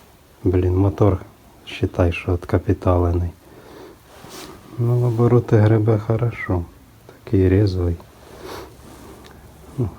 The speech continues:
хай, може ж, дасть Бог, їздитиме.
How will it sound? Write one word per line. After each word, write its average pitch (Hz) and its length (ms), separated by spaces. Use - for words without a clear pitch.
хай, 104 240
може 101 300
ж, 98 80
дасть 95 240
Бог, 92 220
їздитиме. 98 760